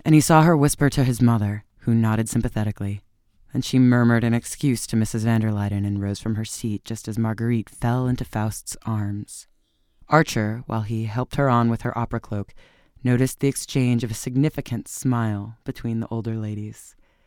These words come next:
As they drove away, May laid her hands shyly on his. "I'm so sorry you don't feel well.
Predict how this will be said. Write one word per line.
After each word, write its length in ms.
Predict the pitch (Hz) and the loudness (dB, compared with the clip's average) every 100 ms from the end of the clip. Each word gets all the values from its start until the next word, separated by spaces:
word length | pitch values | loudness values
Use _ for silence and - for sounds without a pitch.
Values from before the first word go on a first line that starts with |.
| _ _ _ _ _ - | _ _ _ _ _ -2
As 100 | 131 | 2
they 120 | 139 | 4
drove 260 | 139 147 143 | 6 6 6
away, 540 | 147 135 127 123 123 - | 4 6 4 2 0 0
May 400 | 131 127 127 127 | 2 2 0 0
laid 360 | 123 120 123 | -2 0 -2
her 180 | 113 120 | -2 -4
hands 400 | 113 120 117 113 | -2 -2 -2 -4
shyly 560 | - 113 113 113 110 110 | -8 -6 -4 -6 -8 -6
on 140 | 120 | -6
his. 500 | 110 110 110 113 - - _ _ _ _ _ _ _ _ - | -4 -6 -10 -14 -20 -20 _ _ _ _ _ _ _ _ 2
"I'm 120 | 190 | 2
so 180 | - 185 | 2 -2
sorry 460 | - 143 143 127 | -4 -4 0 2
you 100 | 123 | 0
don't 200 | 120 120 | 0 -4
feel 280 | - 123 120 | -4 -2 -2
well. 320 | 113 107 107 | 0 -2 -4